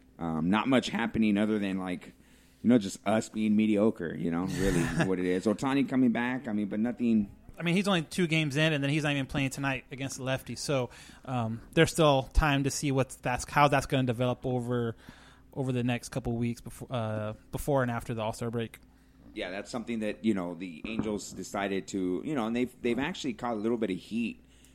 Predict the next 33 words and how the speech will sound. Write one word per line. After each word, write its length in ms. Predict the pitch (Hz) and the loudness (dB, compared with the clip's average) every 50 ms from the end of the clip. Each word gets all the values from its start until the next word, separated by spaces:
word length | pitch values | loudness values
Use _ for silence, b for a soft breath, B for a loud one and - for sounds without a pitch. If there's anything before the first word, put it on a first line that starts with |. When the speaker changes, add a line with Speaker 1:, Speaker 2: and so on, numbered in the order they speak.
| b b - | b b -4
Speaker 1:
regarding, 540 | 101 90 80 95 95 113 107 104 101 98 98 | -4 -2 0 0 0 0 0 0 0 0 0
you 100 | 98 95 | 0 0
know, 120 | 92 92 | -2 -2
bringing 280 | 78 92 107 113 113 107 | 0 2 2 2 2 2
him 160 | 107 104 92 | 0 -2 -2
back 400 | 82 98 90 95 101 101 - - - | -2 -2 -2 -2 -2 -4 -6 -10 -10
as 260 | 90 92 95 101 92 | -8 -6 -6 -6 -6
a 100 | 92 85 | -8 -8
hitter. 300 | 87 - 92 85 80 80 76 | -6 -6 -6 -4 -6 -8 -10
'Cause, 180 | - 101 87 | -10 -12 -10
you 80 | 90 101 | -8 -8
know, 80 | 95 87 | -8 -8
people 240 | - 101 78 98 | -8 -8 -6 -4
were 80 | 101 92 | -4 -6
saying, 260 | - - 95 92 92 | -6 -6 -8 -6 -6
"What 200 | 98 101 117 131 | -6 -4 -6 -6
if 80 | 139 131 | -6 -6
he 140 | 135 123 120 | -6 -6 -6
injures 220 | 123 117 120 110 | -6 -6 -6 -6
himself? 560 | 123 120 117 - 127 113 113 113 117 117 113 - b b b b b b | -6 -6 -6 -6 -8 -8 -6 -8 -8 -10 -12 -14 b b b b b b
Why 120 | 104 123 | -4 -2
not 160 | 135 135 135 | -2 -2 -2
just 180 | 117 127 123 - | -2 -2 -4 -2
have 160 | 127 120 117 | -2 -2 -2
the 80 | 110 101 | -2 -2
surgery 440 | - - 123 117 117 104 113 113 110 | -2 0 2 2 2 2 2 2 2
if 80 | 98 | 0
he's 120 | 107 98 92 | -2 -4 -4
gonna 200 | 113 113 113 113 | -2 -2 0 0
need 180 | 117 117 110 | 0 0 0
it 140 | 101 98 101 | -2 -4 -6
anyway? 600 | 113 127 127 120 117 120 117 117 113 113 110 107 | -4 -2 -2 -2 -2 -2 -4 -4 -4 -6 -6 -4
Speaker 2:
Right. 280 | 147 139 127 123 127 | -2 -2 -2 -2 -4